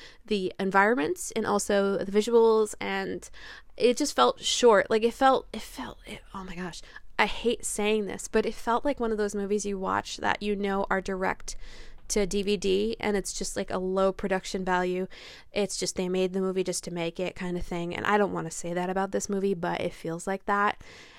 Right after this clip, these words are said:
And it was disappointing. I didn't find very, any of the characters interesting. Like, maybe Gina Gershon's character. I did, I did like her. Uh, but, like, Emil Hirsch playing Chris and he got beat up and all this other crap, like,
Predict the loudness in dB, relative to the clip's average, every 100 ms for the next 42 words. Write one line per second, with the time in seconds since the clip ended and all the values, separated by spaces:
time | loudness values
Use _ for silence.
0 | -2 2 4 2 2 -2 0 2 4 2
1 | 0 -4 0 2 2 2 4 6 6 6
2 | 2 2 4 4 2 2 2 0 2 0
3 | 0 -4 -4 -2 -2 -2 2 2 2 0
4 | 2 4 4 2 0 2 -2 -2 -4 -6
5 | -6 -6 -6 -4 -4 -2 -2 -2 -10 -16
6 | -8 -4 -2 -2 -4 -4 -2 -2 -4 -10
7 | -18 -18 -6 -2 2 0 0 0 0 0
8 | -4 -4 -2 -2 0 0 0 -2 -4 -2
9 | -2 -4 -16 -20 -20 -20 -18 -4 -4 -4
10 | -6 -6 -6 -4 0 -2 -2 -2 0 2
11 | -2 -4 -12 -10 -12 -8 -8 -4 -6 -4
12 | -4 -4 -2 -4 -6